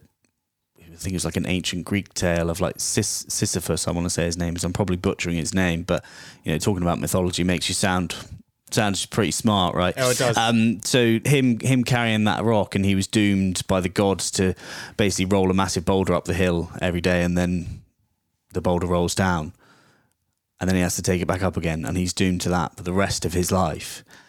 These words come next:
Speaker 1: And that is kind of a way you can see meditation, is it is just training.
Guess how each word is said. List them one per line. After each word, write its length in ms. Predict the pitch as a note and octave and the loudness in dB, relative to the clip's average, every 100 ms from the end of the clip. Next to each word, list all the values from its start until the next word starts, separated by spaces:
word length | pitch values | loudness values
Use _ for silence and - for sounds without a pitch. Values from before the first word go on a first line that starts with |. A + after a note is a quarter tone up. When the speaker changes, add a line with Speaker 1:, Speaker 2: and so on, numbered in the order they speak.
| _ _ _ | _ _ _
Speaker 1:
And 140 | F#2+ G2 | -2 0
that 160 | G#2 | 0
is 80 | - | -2
kind 360 | - G#2 G2+ F#2 | 0 2 2 2
of 220 | E2+ - | 0 -2
a 60 | F2+ | -2
way 160 | F#2 F#2 | 2 2
you 120 | F2+ | 0
can 140 | F2+ | -2
see 180 | E2+ G2+ | 0 0
meditation, 520 | F2+ E2+ G2 F#2 - | 0 0 -2 0 -2
is 100 | E2+ | -4
it 100 | - | -2
is 200 | G2 F#2+ | -2 -2
just 220 | - F2+ | -2 -2
training. 480 | - G2 F#2+ D#2 D#2+ | 0 0 0 -2 -8